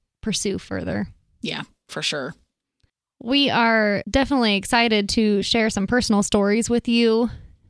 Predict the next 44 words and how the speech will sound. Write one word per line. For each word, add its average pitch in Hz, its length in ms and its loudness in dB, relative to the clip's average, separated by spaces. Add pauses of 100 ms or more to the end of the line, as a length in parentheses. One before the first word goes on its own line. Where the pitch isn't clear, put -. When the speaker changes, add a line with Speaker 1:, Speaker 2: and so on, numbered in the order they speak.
(180)
Speaker 1:
because 214 280 -4
just 214 300 -2
as 214 120 -6
Erin 214 460 2
was 202 200 -4
talking 214 420 -2
about 196 600 0 (360)
a 214 60 0
minute 226 320 4
ago, 202 360 2
she 214 220 -2
said 226 380 -2
that 208 300 0
a 214 60 -4
lot 240 200 0
of 233 80 -2
the 208 40 -10
things 240 220 0
that 233 80 0
we're 196 80 -2
talking 247 260 2
about 233 140 4
are 214 60 2
things 233 200 2
that 202 60 -4
we 208 100 -2
struggle 202 340 2
with 196 180 2
as 190 180 0
well, 190 480 0 (540)
or 214 140 2
things 226 340 2
that - 120 0
we've 226 200 2
learned 214 480 2
over 208 200 2
the 208 80 2
last 196 340 -2
few 220 140 0
years 202 440 0
and 196 160 0
we're 196 80 2
still 208 280 0
learning 196 540 0